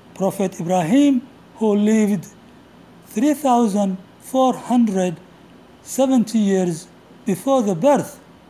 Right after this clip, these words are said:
of Prophet Muhammad sallallahu alaihi wasallam. Grandfather twenty-eight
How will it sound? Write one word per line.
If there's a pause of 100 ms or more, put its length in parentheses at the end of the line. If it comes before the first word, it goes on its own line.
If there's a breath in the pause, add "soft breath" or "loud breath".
(580)
of
Prophet
Muhammad
sallallahu
alaihi
wasallam. (720)
Grandfather (320)
twenty-eight